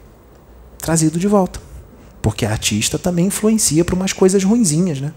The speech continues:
A artista influencia o uso de drogas, tem artista que influencia ao uso de drogas, a promiscuidade, a um monte de coisa ruim. Com certeza vai ter o corpo mental inferior sequestrado. Vai ter.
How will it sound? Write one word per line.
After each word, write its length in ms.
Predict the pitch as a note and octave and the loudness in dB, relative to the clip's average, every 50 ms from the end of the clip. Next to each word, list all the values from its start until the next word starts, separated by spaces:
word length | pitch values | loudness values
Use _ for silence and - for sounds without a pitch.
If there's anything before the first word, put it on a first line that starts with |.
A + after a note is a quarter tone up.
| - - | -12 -10
A 80 | - G2+ | -6 -6
artista 380 | G2+ - - A#2 A2 - - | -4 -2 -2 -2 0 0 -2
influencia 600 | G#2+ G#2+ - G#2+ G#2 G2+ G#2 - - G2+ G2 F2 | -2 -2 -2 -2 -2 -2 0 0 0 0 -2 -2
o 80 | F#2 F#2 | -2 -2
uso 180 | G2 G2 G2+ G#2 | -2 -2 -2 -2
de 120 | B2+ D#3+ | -2 -2
drogas, 460 | D#3 C#3+ G#2+ G#2 A2 A2+ G#2 G2+ - | 0 0 0 2 0 0 -2 -4 -6
tem 120 | - G#2+ G#2 | -4 -4 -4
artista 400 | G2+ G2+ - G2+ G2 - - B2 | -4 -4 -4 -6 -4 -6 -6 -6
que 100 | - G3 | -6 -6
influencia 560 | - - A#3 C#4 D4 - - F#3 D#3 C#3 - - - - - - - - | -4 -2 -2 0 0 2 4 4 4 2 2 -2 -8 -14 -14 -14 -10 -6
ao 120 | A2+ G2 | -4 -2
uso 160 | F#2+ F2+ F#2+ | -2 -2 -4
de 140 | F#2+ A#2+ D3 | -4 -2 -2
drogas, 500 | D3 B2 G#2 G#2 G#2+ G#2 G2 G2 F#2 G2 | 0 0 0 0 0 -2 -4 -4 -4 -6
a 60 | G2 | -4
promiscuidade, 1200 | - - F#2+ F#2 F#2 F#2 - - - D3+ D3 B2+ A#2 G#2+ G#2 G#2+ G#2 G#2+ G#2 F#2+ F2 F2 F#2+ F#2+ - - - - - - - - - - - - - - | -4 -4 -4 -2 -2 -2 -4 0 0 0 2 2 0 -2 -2 -2 -2 -2 -4 -4 -4 -6 -8 -8 -10 -16 -20 -20 -20 -20 -20 -20 -20 -20 -20 -20 -12 -8
a 60 | G2 | -6
um 60 | F#2+ | -4
monte 260 | F#2 F#2+ A2 B2+ - | -4 -2 -4 -4 -2
de 80 | F3 G3 | -4 -2
coisa 260 | - G3 F#3+ G3+ A#3 | 2 2 2 4 2
ruim. 300 | - - D3+ B2 A2 G#2 - - - - - - - - - - - - - - - - - - | 0 0 -2 -4 -4 -6 -10 -18 -20 -20 -20 -20 -20 -20 -20 -20 -20 -20 -20 -20 -20 -20 -20 -12
Com 160 | - F#2 F#2+ | -10 -8 -6
certeza 720 | - - D3 C#3+ - - G#2+ F#2+ F#2 G2 G#2+ A#2+ D3 F3+ - - - - - - | -4 -2 -2 -4 -4 -4 -4 -4 -2 -2 -2 -2 -4 -4 -6 -10 -16 -20 -18 -8
vai 180 | G2 G2 G#2 G#2+ | -4 -4 -4 0
ter 120 | - G#2 | 0 0
o 60 | G2+ | 0
corpo 300 | - - A#2+ G#2+ - A#2 | 2 2 2 2 2 0
mental 380 | A#2+ B2 C3 C#3 - B2+ A2 A#2+ | 0 0 0 0 -2 -2 -2 -2
inferior 720 | B2+ B2 - C3 C3 C#3+ D3+ A#2+ G2 G2 G#2+ - - - - - - - - | -2 0 2 2 4 4 4 2 0 0 -2 -4 -6 -10 -18 -20 -20 -20 -10
sequestrado. 760 | - - - G#2+ - - C#3 - - - G#2+ E2+ C2+ - - - - - - - - - - - - - - - - - - - - - - - - - - - - - - - - - - - - - - - - - - - - - - - - - - - - - - | -6 -4 -2 -2 0 0 0 0 -2 -2 -4 -4 -6 -8 -12 -16 -18 -20 -20 -20 -20 -20 -20 -20 -20 -20 -20 -20 -20 -20 -20 -20 -20 -20 -20 -20 -20 -20 -20 -20 -20 -20 -20 -20 -20 -20 -20 -20 -20 -20 -20 -20 -20 -20 -20 -20 -20 -20 -20 -20 -20 -20 -20 -20 -14 -10 -6
Vai 220 | E2+ D2+ D2 D2+ - | -2 -2 0 -2 0
ter. 240 | - - D2+ B1+ | 0 -2 -2 -2